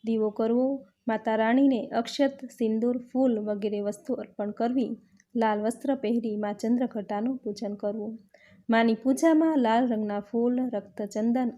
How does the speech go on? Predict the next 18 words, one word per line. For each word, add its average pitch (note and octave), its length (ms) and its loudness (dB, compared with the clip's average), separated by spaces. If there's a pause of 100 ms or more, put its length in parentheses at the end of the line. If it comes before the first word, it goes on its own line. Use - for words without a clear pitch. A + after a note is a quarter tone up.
અને G#3+ 200 -4
લાલ A#3 380 2
રંગની G#3 340 -2
ચૂંદડીનો G#3+ 540 -4
ઉપયોગ G#3 380 -8
કરવો, G#3 420 -4
માને A3 300 2
નૈવેદ્યમાં D4+ 720 2
કેસરની A3 580 -2
ખીર, C4 400 0
દૂધથી A#3+ 420 -2
બનાવેલી G#3 520 -2
મીઠાઈ A#3 460 0
તથા G#3 300 -6
સાકરનો A#3 600 -2
પ્રસાદ G#3 460 -4
અર્પણ G3+ 320 -6
કરવો G#3 460 -6